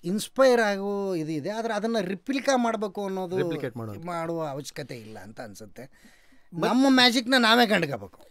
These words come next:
Speaker 2: ಅದ್ರ ಜೊತೆಗೆ ನಟ ಪ್ರತಿ ಕ್ಷಣನೂ ಕಲ್ತ್ಕೊಳ್ಳೇಬೇಕಾಗತ್ತೆ. ಅದು ಸ-, ಕಾನ್ಷಿಯಸ್ಲಿ, ಅನ್‌ಕಾನ್ಷಿಯಸ್ಲಿ, ಸಬ್‌ಕಾನ್ಷಿಯಸ್ಲಿ ಅವ್ನು ಕಲಿತಾ ಇರಬೇಕು.
Speaker 1: ಹ್ಮ್.
Speaker 2: ಯಾಕಂದ್ರೆ ನೀವು ಏನೇನ್ ಪಾತ್ರ ಮಾಡ್ಬೇಕಾಗತ್ತೋ, ಆ
Speaker 1: ಹ್ಮ್.
Speaker 2: ಪಾತ್ರಗಳನ್ನ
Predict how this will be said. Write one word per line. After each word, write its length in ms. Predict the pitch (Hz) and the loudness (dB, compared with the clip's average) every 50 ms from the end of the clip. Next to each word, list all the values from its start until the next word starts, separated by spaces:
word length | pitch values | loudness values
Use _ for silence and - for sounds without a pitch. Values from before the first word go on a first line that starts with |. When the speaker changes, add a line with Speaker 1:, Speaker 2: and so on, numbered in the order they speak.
| - - _ _ _ - - - - - | -20 -20 _ _ _ -20 -20 -20 -6 -4
Speaker 2:
ಅದ್ರ 160 | 190 196 254 | -2 -2 0
ಜೊತೆಗೆ 540 | 170 147 220 - 320 294 190 143 147 196 208 | 0 0 0 0 0 -2 -2 -4 -4 -4 -6
ನಟ 320 | 139 123 135 156 165 - 269 254 175 180 208 | -8 -6 -4 -4 -2 0 0 0 0 -2 -4
ಪ್ರತಿ 360 | 156 - - 135 - 214 220 | -6 -8 -10 -10 -8 -10 -12
ಕ್ಷಣನೂ 400 | - - - 180 170 165 175 214 | -12 -8 -6 -4 -4 -4 -4 -8
ಕಲ್ತ್ಕೊಳ್ಳೇಬೇಕಾಗತ್ತೆ. 1040 | - - 135 135 143 - - 165 151 147 135 117 107 104 - 101 92 90 - - - | -8 -6 -6 -6 -6 -2 -2 0 0 0 -2 -6 -8 -10 -12 -14 -14 -14 -16 -16 -16
ಅದು 280 | 135 135 160 170 - _ _ _ - - - | -12 -10 -10 -10 -12 _ _ _ -20 -20 -20
ಸ-, 40 | |
ಕಾನ್ಷಿಯಸ್ಲಿ, 960 | - - _ _ - 127 143 156 165 - - 170 156 - - - 190 214 233 - - _ _ - | -20 -20 _ _ -10 -8 -6 -6 -4 -2 -2 -4 -4 -4 -8 -8 -8 -8 -8 -10 -14 _ _ -10
ಅನ್‌ಕಾನ್ಷಿಯಸ್ಲಿ, 760 | 127 143 151 147 165 160 160 143 - 160 147 - - 214 202 | -8 -8 -6 -4 -4 -4 -6 -6 -6 -8 -8 -8 -8 -10 -10
ಸಬ್‌ಕಾನ್ಷಿಯಸ್ಲಿ 720 | - - 139 - - - 170 147 - - 135 - - 185 | -8 -8 -10 -8 -6 -6 -6 -6 -6 -8 -12 -10 -10 -10
ಅವ್ನು 140 | 170 135 117 | -10 -10 -10
ಕಲಿತಾ 280 | - 107 104 - 107 98 | -12 -12 -12 -12 -12 -14
ಇರಬೇಕು. 220 | 95 92 92 131 | -14 -14 -14 -12
Speaker 1:
ಹ್ಮ್. 200 | 131 123 110 95 95 - - - - - | -12 -12 -12 -16 -20 -20 -20 -20 -10 -8
Speaker 2:
ಯಾಕಂದ್ರೆ 300 | 160 156 175 156 190 180 | -2 -2 -2 -2 0 -2
ನೀವು 160 | 160 147 131 127 | -2 -2 -2 -2
ಏನೇನ್ 380 | 135 151 165 190 208 214 208 | 0 0 0 0 -2 -2 -2
ಪಾತ್ರ 300 | - 160 165 - - 170 | -2 -2 -2 -2 -2 -4
ಮಾಡ್ಬೇಕಾಗತ್ತೋ, 680 | 165 151 143 135 123 123 113 - 101 95 95 - - 143 | -4 -2 -4 -4 -6 -8 -10 -10 -12 -14 -12 -12 -12 -12
ಆ 200 | 143 131 127 139 | -12 -8 -6 -6
Speaker 1:
ಹ್ಮ್. 100 | 139 107 | -4 -2
Speaker 2:
ಪಾತ್ರಗಳನ್ನ 580 | 170 170 170 - 185 170 180 180 180 180 190 | -2 -2 -2 -4 -6 -6 -4 -6 -6 -6 -6